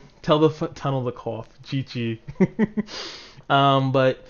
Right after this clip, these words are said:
it's, it's simple thinking like that. Like, just, j-, you can be so much creative. And another important thing that they said in that video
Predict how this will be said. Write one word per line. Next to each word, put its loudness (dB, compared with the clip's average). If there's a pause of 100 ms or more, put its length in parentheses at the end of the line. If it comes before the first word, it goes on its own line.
(160)
it's, 4
it's 6
simple 2
thinking 0
like 0
that. 4
Like, -2
just, -4
j-, -16
you -4
can 0
be -2
so -4
much -2
creative. 0
And -2
another 2 (160)
important 0
thing -4
that -4
they -2
said -2
in -4
that -2
video -2